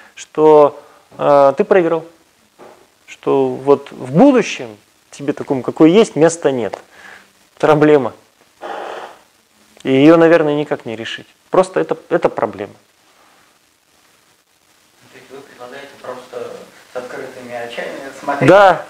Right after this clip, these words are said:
Speaker 2: все сложные наши
Speaker 1: Да, да.
Speaker 2: а дальше уже
Speaker 1: Да, знаете, как,
Speaker 2: по мере
Speaker 1: как у, как, как у Бродского, да, как Бродский писал, если, э, э, как там, если, э, мне мозг суж-, если мозг суждено мне скорби-, скормить вороном,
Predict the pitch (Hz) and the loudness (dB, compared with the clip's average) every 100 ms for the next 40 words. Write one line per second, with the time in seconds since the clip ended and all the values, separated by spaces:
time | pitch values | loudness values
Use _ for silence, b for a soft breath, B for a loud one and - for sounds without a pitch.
0 | - 202 185 175 170 175 180 180 156 151 | -20 -18 -16 -16 -18 -18 -16 -16 -18 -20
1 | 147 165 - - - 131 185 165 123 147 | -14 -14 -14 -18 -12 2 4 4 2 2
2 | 143 - - - - - - - 160 156 | 2 0 -10 -10 -18 -20 -20 -6 4 4
3 | 127 123 143 170 160 160 151 156 147 156 | 4 -4 -4 -2 -2 -2 -2 -4 -12 -14
4 | 147 170 170 190 - 165 - 175 180 160 | -6 -4 0 0 0 -8 -6 0 0 2
5 | 185 175 - 139 120 117 143 151 147 131 | 2 2 -2 -4 -2 0 0 0 -4 -2
6 | 165 135 - 117 131 - 127 131 151 - | 0 0 -4 -16 -14 -2 0 2 -2 0
7 | 147 - B B B _ 135 131 131 127 | -2 -2 B B B _ 2 4 2 -2
8 | 139 131 123 117 - 107 117 131 - 147 | 0 0 -2 -10 -6 -4 -2 -4 0 4
9 | 135 131 147 147 156 170 170 156 - - | 6 6 4 4 4 4 4 2 -2 -18
10 | - 151 165 175 185 180 175 180 175 - | -14 -10 -2 2 2 0 0 0 -2 -8
11 | - 135 131 165 170 139 131 - - 135 | -12 -10 -4 0 2 0 -6 -4 -4 -2
12 | 151 - - 151 151 156 131 143 185 240 | -4 -4 0 0 2 -2 2 2 4 2
13 | 165 120 | 0 -6